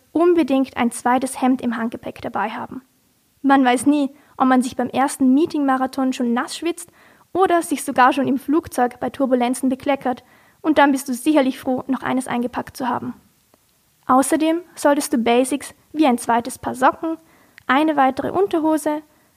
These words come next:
ein Ladegerät mit entsprechendem Adapter und deine Zahnbürste nicht vergessen. Auch Haargel gehört in jedes gute Reiseetui.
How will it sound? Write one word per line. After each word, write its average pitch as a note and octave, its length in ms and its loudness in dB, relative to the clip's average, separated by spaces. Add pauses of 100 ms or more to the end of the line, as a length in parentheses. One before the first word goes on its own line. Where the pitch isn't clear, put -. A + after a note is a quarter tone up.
(120)
ein B3 120 -2
Ladegerät C#4 760 2
mit C#4 280 0
entsprechendem B3+ 580 -2
Adapter C4 520 -2 (600)
und F4 200 2
deine C#4+ 220 2
Zahnbürste C4 600 2
nicht B3 240 -4
vergessen. A#3 480 -8 (880)
Auch C4+ 200 2
Haargel C#4+ 520 2
gehört C4 340 -2
in C4 160 2
jedes C#4 320 -2
gute D#4 260 -2
Reiseetui. - 680 -4